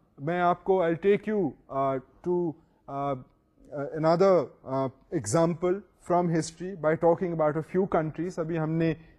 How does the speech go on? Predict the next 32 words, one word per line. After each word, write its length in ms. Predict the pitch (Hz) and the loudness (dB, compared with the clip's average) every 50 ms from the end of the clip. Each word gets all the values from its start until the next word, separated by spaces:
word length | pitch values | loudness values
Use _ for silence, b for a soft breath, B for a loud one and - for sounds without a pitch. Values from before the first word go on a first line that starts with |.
| B 143 | B -4
uh, 220 | 147 147 143 143 131 139 | -2 0 0 -2 -4 -6
uh, 180 | 147 143 139 139 | -8 -8 -6 -8
بات 480 | 139 135 135 139 147 151 156 151 - - | -8 -6 -2 2 2 2 2 2 -2 -8
کی 200 | 165 170 160 160 | -6 -4 -2 0
ہے، 280 | 156 147 143 139 127 113 b b b b b - | 0 0 0 -2 -4 -6 b b b b b -12
uh, 80 | 131 135 | -8 -6
مثال 380 | 135 135 131 165 143 143 143 | -6 -6 -2 -2 0 0 0
کے 160 | 135 - 151 | -2 -4 -6
طور 240 | 143 - 143 139 139 | -4 -2 0 0 -2
پر، 260 | 131 - 147 143 139 135 123 - | -2 -2 -4 -2 -2 -4 -6 -10
uh, 360 | 139 131 131 131 127 127 123 120 120 _ b b b b - 123 | -10 -8 -8 -6 -6 -6 -6 -8 -10 _ b b b b -16 -12
uh, 180 | 127 131 127 | -10 -8 -8
برِ 380 | 123 120 110 143 143 147 156 156 | -8 -6 -2 0 2 2 2 0
صغیر 420 | - 165 156 135 147 160 170 175 | 0 -2 -2 -2 0 -2 -2 -2
کی، 280 | 147 - 165 170 165 160 | -2 -4 -8 -8 -4 -2
یا 200 | 156 156 151 147 | -2 -2 -2 -2
ہم 120 | 147 143 | -4 -4
نے 200 | 147 147 151 151 - b b b b - | -4 -4 -4 -4 -6 b b b b -6
بات 340 | 127 135 143 151 147 - - | -2 -2 0 -2 -2 -4 -8
کی 160 | 160 156 156 | -6 -2 -2
ہے 80 | 156 147 | -2 -2
یورپ 500 | 135 127 139 143 156 175 185 180 - - | 0 0 2 2 4 4 2 0 -2 -12
کی، 180 | 170 170 170 - b b b b b - | -12 -12 -12 -14 b b b b b -6
تو 160 | 160 156 165 | -2 0 2
اب 120 | 160 160 156 - - - | 2 2 0 -4 -14 -10
ہم 280 | 147 151 156 160 160 151 - - _ | -4 -4 -2 -2 -4 -6 -8 -14 _
کچھ 300 | - 180 180 - - - _ - | -4 -4 -4 -4 -6 -20 _ -4
کنٹریز 500 | - 180 180 180 - 170 196 208 - - | -2 -2 -2 -2 -2 -2 -2 -2 -2 -2
کی 120 | - 190 185 | -6 -6 -4
مثال 400 | 170 156 135 165 143 139 147 147 | -4 -4 -2 0 0 0 2 0
لیتے 340 | 147 139 131 127 - 160 160 | 0 -2 -4 -6 -8 -12 -12
ہیں۔ 140 | 160 170 | -12 -12